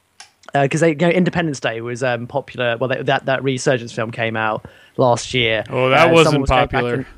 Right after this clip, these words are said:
Speaker 1: and
Speaker 2: That was
Speaker 1: I know.
Speaker 2: not popular.
Speaker 1: <laughs> Not, not the movie, not that movie, but they, when someone went back and reviewed the, um, <laughs> Independence Day game,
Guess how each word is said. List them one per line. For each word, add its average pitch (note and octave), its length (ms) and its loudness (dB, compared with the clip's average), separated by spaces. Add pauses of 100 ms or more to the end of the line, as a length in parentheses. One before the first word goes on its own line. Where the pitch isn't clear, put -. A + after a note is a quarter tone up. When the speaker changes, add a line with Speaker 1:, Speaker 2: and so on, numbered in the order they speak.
Speaker 1:
and B2+ 80 -14
Speaker 2:
That C3+ 220 4
was C3+ 220 -2
Speaker 1:
I - 40 -2
know. C3+ 120 2
Speaker 2:
not - 120 2
popular. C3 420 2
Speaker 1:
<laughs> - 560 -4
Not, G3+ 220 0
not A#3 160 2
the A3+ 100 -4
movie, F#3 240 -2
not G3 200 0
that D#3+ 180 0
movie, C#3+ 300 -2
but C3+ 180 -8
they, C#3 140 0
when D#3 180 0
someone F3+ 220 0
went D3 80 -4
back C#3 180 -2
and C#3 100 -4
reviewed C3 420 -6
the, C3 220 -2
um, B2+ 220 0
<laughs> - 0 -
Independence C#3 400 -6
Day B2 320 -6
game, A#2 600 -2